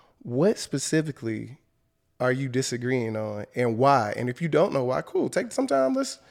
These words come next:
do some research on it. All right, let's come back and talk to it when you, or rephrasing what I'm saying to make sure you understand. Like,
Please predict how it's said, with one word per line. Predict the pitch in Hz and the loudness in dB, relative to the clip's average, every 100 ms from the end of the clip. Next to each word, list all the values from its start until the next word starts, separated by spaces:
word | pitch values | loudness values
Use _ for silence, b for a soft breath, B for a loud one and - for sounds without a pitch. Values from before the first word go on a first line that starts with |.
| b b b | b b b
do | 190 | -6
some | - 185 | 0 2
research | 196 - 196 | 2 4 4
on | 202 202 | 4 2
it. | 202 - | 0 0
All | |
right, | 202 175 | 0 0
let's | 175 | -2
come | 190 | 0
back | 180 175 | 0 0
and | 170 | -2
talk | 170 | -2
to | 196 | 0
it | 170 | 0
when | 143 147 | 0 -2
you, | 175 B B B - _ 170 | -4 B B B -20 _ 8
or | 196 | 8
rephrasing | 180 196 185 190 185 165 | 8 2 4 6 6 6
what | 160 | 6
I'm | 165 | 6
saying | - 143 131 | 6 2 2
to | 131 | 2
make | 131 | 0
sure | 143 | -2
you | 139 117 | -2 -2
understand. | 107 - 143 123 110 | -2 0 0 2 0
Like, | 110 | -4